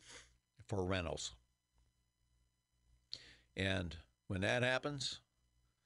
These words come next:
the more buyers there are for something, the more valuable it becomes. The more renters there are out there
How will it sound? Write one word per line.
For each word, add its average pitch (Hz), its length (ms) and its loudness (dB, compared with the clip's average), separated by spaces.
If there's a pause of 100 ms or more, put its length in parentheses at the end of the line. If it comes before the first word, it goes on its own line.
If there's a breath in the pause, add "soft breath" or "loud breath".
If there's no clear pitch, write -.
(300)
the 90 60 -4
more 98 240 4
buyers 113 400 4
there 117 140 4
are 120 180 4
for 120 80 -2
something, 123 240 2
the 120 80 2
more 104 200 4
valuable 117 440 4
it 110 80 -2
becomes. 120 380 2
The 104 80 2
more 98 260 4
renters 117 400 4
there 117 180 4
are 120 300 4
out 123 220 0
there 135 300 2